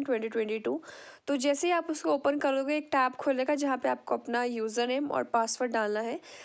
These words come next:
जैसे आप यूजर नेम और पासवर्ड डालोगे और अपनी आईडी लॉगिन करोगे तो वहाँ पे आपको आगे प्रेफरेंसेस फ्लैश होंगे। तो जैसे यहाँ पे ये, अ, एक, अ, डेमो दिया हुआ था हमारे पास, जो इंस्ट्रक्शंस दिए हुए हैं,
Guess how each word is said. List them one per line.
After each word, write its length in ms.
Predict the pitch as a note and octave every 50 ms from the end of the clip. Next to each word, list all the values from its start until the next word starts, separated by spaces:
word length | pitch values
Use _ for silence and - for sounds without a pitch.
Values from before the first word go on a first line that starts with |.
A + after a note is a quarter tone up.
| - - - - -
जैसे 360 | - C#4 C#4+ D4 D4 - F#4+
आप 120 | F#4 F4+ F4+
यूजर 300 | D#4+ D4 C#4 C4+ C4+ D4
नेम 180 | D4+ D#4 D#4 D#4
और 80 | D#4+ D#4+
पासवर्ड 440 | D#4+ C#4 C4 C4 - - C#4 C4
डालोगे 400 | A#3+ A#3 A3+ A#3 A#3 C4 B3+ B3+
और 60 | B3+ B3+
अपनी 200 | B3 - B3+ B3+
आईडी 200 | A#3 A#3 A#3 A#3
लॉगिन 340 | A3+ A3 G#3 A3 A3 A#3+
करोगे 440 | A#3+ A3+ A3 G#3+ G#3 G#3 A3 B3+ D#4+ - - - - - - -
तो 60 | B3
वहाँ 200 | C4+ C4+ C4+ C4
पे 120 | - D4
आपको 300 | C#4+ C#4 C4+ - - C4
आगे 220 | B3 A#3+ A3+ B3 C4
प्रेफरेंसेस 720 | B3+ A#3+ A#3+ - - A3+ A3+ - C4+ D4 D#4+ D#4+ - -
फ्लैश 320 | - D4 B3+ B3 B3 - A#3
होंगे। 300 | G#3 F#3+ E3+ G3 F#3+ - - _ - - - - - - - - - -
तो 100 | - D4
जैसे 320 | C4 C#4+ D4 C#4+ C#4+ E4 E4
यहाँ 240 | E4 D#4+ D4+ C#4
पे 120 | B3+ C4 C4
ये, 400 | C#4 C4+ C4 C4 C4 C4+ C4+ -
अ, 320 | - A#3+ A#3+ A#3 A#3 A#3
एक, 340 | - - A#3+ A#3+ A#3 A#3 -
अ, 380 | - - - - A3 G#3+ G#3 G#3
डेमो 420 | G3+ G3+ A#3 A#3+ A#3+ C4 D#4 D#4+
दिया 260 | C4 C#4+ C4+ C4+ B3
हुआ 180 | A#3+ A#3+ A#3 A3
था 120 | A3+ B3+
हमारे 200 | B3+ B3 A#3+ A3
पास, 180 | A3 A#3 A#3+ -
जो 100 | B3 A#3
इंस्ट्रक्शंस 540 | A#3 A#3 - A#3 A#3 - - - - - -
दिए 140 | A#3+ B3 B3+
हुए 200 | B3+ A#3 A3 G#3+
हैं, 140 | G#3 C#4